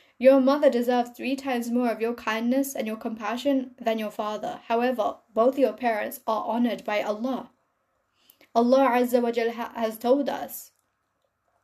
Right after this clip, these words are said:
subhanAllah, "وَبِالْوَالِدَيْنِ إِحْسَانًا." And to your parents, exclusively for your parents,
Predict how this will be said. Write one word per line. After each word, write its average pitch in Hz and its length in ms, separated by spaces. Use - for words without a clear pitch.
subhanAllah, 208 640
"وَبِالْوَالِدَيْنِ 254 1300
إِحْسَانًا." 254 840
And 269 260
to 294 180
your 285 280
parents, 269 380
exclusively 330 1000
for 311 260
your 277 180
parents, 285 520